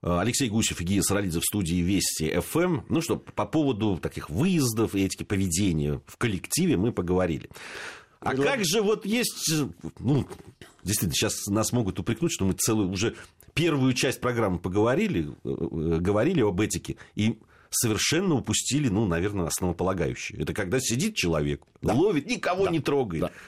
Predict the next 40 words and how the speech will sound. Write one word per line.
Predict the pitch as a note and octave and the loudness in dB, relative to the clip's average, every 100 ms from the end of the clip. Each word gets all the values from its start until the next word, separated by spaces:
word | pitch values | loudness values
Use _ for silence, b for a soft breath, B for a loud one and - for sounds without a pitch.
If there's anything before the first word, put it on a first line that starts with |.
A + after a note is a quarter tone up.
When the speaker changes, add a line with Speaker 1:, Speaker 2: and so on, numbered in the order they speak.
| - | -2
Speaker 1:
ловит | A#2+ - D4+ G#3 | 2 2 2 0
рыбу, | D#3+ C#3 | 0 0
получает | - G#2+ G#2 - G#3+ A3 F3 | 0 0 0 0 2 2 2
удовольствие. | B2 A2 F2+ D#2 - - B B B B B - | 0 2 0 -2 -8 -14 B B B B B 0
И | G#2 | 2
за, | A2 G#2 - | 2 0 -2
за | E2 | 0
его | A#2 A#2 | 2 0
спиной | - A2+ D#3+ | 0 0 0
обязательно, | F#2+ E2 F2+ - D#2 C#2+ - b b b | 0 0 0 0 -2 -2 -6 b b b
причём | - C#3+ B2+ | -2 0 0
с | |
какой-то | E3+ - D3+ | 0 -2 -2
периодичностью, | C3 D#3+ D3 D3 C#3+ B2+ A2 G#2+ A2 | 0 0 2 2 0 0 -2 0 2
если | B2 - B2 | 2 2 0
это | A#2+ | 2
какое-то | A#2 A2+ G#2+ | 0 0 0
проходное | D#3 - C#3 C3 G#2+ G#2 | -2 0 0 2 2 2
место, | E3 A3 - B B C#3+ B | 2 0 -4 B B -8 B
э, | G2 G2+ G2+ G#2 G2+ | 0 2 4 2 2
д-, | G#2 B B | 0 B B
довольно, | F2+ G#2 G#2 F#2+ E2+ B B - | -2 0 2 2 0 B B -2
э, | F2 | 0
появляется | G#2+ C3 A#2 G2+ - | 0 0 2 0 0
человек, | D3 E3+ | 0 0
который | F#2+ F2+ | -2 -2
стоит, | - F#2 E2 | 0 0 0
стоит | - E2+ D3 | -2 0 0
сначала, | - A2+ F#2 A2 | 0 -2 0 0
а | |
может, | D#3+ - | 0 -2
не | G2 | -4
сразу, | - A#2 A2 B2+ G#2+ | -2 0 0 0 0
а | |
может, | G#2+ B2+ | 0 0
не | A#2+ | 0
стоит, | - A2 - | 0 0 2
сразу | A#2 G#2+ F2+ | 0 0 -2
подходит | F#2+ - C3+ A2+ | -2 0 0 0
там | D#2+ | -4